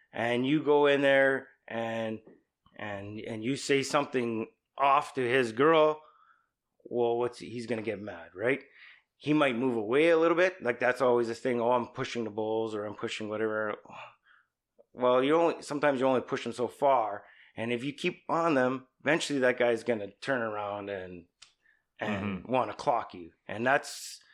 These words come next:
Speaker 1: that's the way I've kinda switched it now, is, like, get in on them, get them mad, get them aggressive, that they're like, "Okay, this is en-, enough's enough," right?
Speaker 2: Mm-hmm.
Speaker 1: Like, a-, and that they're gonna wanna come in,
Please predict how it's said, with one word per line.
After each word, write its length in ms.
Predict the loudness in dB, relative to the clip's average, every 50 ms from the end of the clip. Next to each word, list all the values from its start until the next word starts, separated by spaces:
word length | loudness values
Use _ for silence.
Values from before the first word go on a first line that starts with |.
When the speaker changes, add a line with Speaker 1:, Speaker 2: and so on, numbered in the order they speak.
| _ _ _ _
Speaker 1:
that's 160 | -4 -4 -2 0
the 60 | 2
way 180 | 4 6 6
I've 260 | 8 8 6 4 2 0
kinda 280 | -2 -2 0 0 -2
switched 460 | -4 -2 0 0 0 0 -2 0 0
it 160 | 0 0 2 2
now, 420 | 4 4 6 6 6 4 4 4
is, 320 | 2 2 0 -4 -4 0
like, 240 | 2 2 2 0 -4 -12 -20 -20 -20 -20 _ _ _ _
get 220 | 2 2 2 2 0
in 200 | 0 2 4 4
on 220 | 4 4 4 4 2
them, 320 | 2 2 0 -2 -4 -8 -16 _ _ _
get 180 | -2 -2 0 2
them 380 | 0 0 0 0 -2 -2 0 0
mad, 400 | 2 2 4 4 2 2 2 0
get 160 | -4 -2 -2
them 280 | -2 -2 -2 -2 -4 -6 _ _ -14
aggressive, 600 | -14 -8 -2 2 2 2 2 2 -2 -4 -2 -2
that 200 | -2 -4 -4 -6 -10 _ _ -20 -20 -20 -20 _ _ _
they're 220 | 0 0 2 0
like, 260 | 0 -2 -4 -6 -8 -10
"Okay, 340 | -10 -10 -10 -10 -10 -8 -8
this 200 | -8 -10 -10 -10
is 160 | -12 -12 -10
en-, 400 | -10 -10 -10 -10 -10 -10 -10 -10 -8 -6
enough's 720 | -8 -8 -6 -6 -6 -8 -8 -10 -14 -18 -20 -20 -20 -18 _ -10
enough," 420 | -8 -8 -8 -12 -12 -14 -16 -20 -18 -14
right? 340 | -8 -6 -4 -4 -4 -4
Speaker 2:
Mm-hmm. 260 | -4 -4 -2 -2 -2 -2
Speaker 1:
Like, 180 | -4 -8 -12 _ _ _ _ _ _ _ _ _ _ _ _ _ _ _
a-, 20 | -12
and 640 | -10 -8 -10 -8 -8 -8 -8 -8 -10 -12 -8 -6 -4
that 180 | -4 -2 -2
they're 160 | -2 -4 -2
gonna 240 | 0 -2 -2 -2 0
wanna 280 | 0 0 2 2 0 -2
come 300 | -2 -2 0 0 0 2
in, 200 | 0 0 -2